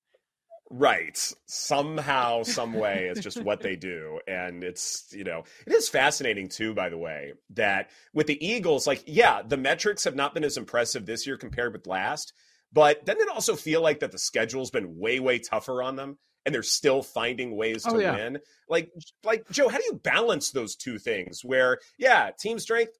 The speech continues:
Speaker 1: not as good, but you're more impressed by who they've taken down?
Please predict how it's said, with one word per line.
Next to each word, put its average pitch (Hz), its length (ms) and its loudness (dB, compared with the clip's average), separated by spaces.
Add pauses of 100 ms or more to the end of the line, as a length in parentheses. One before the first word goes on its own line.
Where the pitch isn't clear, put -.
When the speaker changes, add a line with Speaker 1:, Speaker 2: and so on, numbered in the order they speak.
Speaker 1:
not 214 160 0
as - 100 -6
good, 233 360 0 (180)
but 226 260 2 (160)
you're 220 100 -2
more 226 200 0
impressed 226 400 -4
by 196 260 -2 (200)
who 285 140 -2
they've 147 160 -2
taken 92 300 -8
down? 67 80 -20